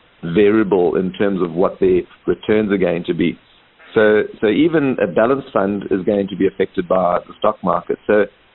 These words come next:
so, so the, the, uh, the reason that, um, that people go into balanced funds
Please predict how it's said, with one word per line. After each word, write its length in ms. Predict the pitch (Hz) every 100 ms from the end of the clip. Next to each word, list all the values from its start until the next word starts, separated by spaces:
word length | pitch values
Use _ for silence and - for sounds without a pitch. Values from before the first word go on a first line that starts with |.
| _ _
so, 60 | 120 104
so 120 | - 117
the, 100 | 117
the, 120 | 120
uh, 360 | 113 - 104 101
the 80 | 107
reason 800 | 104 131 190 165 110 101 - 92
that, 200 | 101 98 - -
um, 360 | 98 98 90 87 _ _ _ -
that 180 | 98 -
people 300 | 123 123 110
go 240 | 107 101
into 180 | 98 90
balanced 360 | 85 107 131 -
funds 300 | 90 87 90